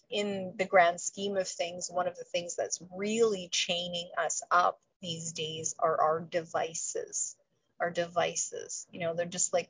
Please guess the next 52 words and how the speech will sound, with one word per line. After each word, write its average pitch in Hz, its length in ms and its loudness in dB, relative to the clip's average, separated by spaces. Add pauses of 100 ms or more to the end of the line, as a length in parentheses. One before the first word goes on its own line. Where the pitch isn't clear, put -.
right 185 300 6
in 180 140 -4
our 160 80 0
face - 480 -4
all 165 240 8
the 165 80 -4
freaking - 520 -12
time. - 220 -2 (400)
And 226 100 12
I 240 60 12
do 320 320 10
realize 233 460 12
the 240 200 -2
irony 220 960 8 (100)
of 202 200 2
me 220 300 2
broadcasting 202 960 8
on 170 220 0
this 175 220 -8
device, 185 580 6 (300)
but 208 220 10
how 466 380 10
freaking 262 460 -2
cool 226 480 4
is 175 200 0
it - 180 4
that 170 100 4
I 170 120 2
can - 180 -8
have 170 220 4
my 165 180 0
own 262 280 4
show 175 520 4 (460)
once 208 320 8
a 254 80 2
week 202 340 0 (380)
on 165 120 4
all 196 200 10
of 226 140 8
your 214 160 8
devices, 226 800 8
and 202 180 0
you 226 120 0
can 254 180 -4
find 165 320 4
me 170 180 -6
and 190 120 -8
you 190 80 -8
can 196 180 -10
receive 185 540 2
this 180 240 -2
information 175 760 -4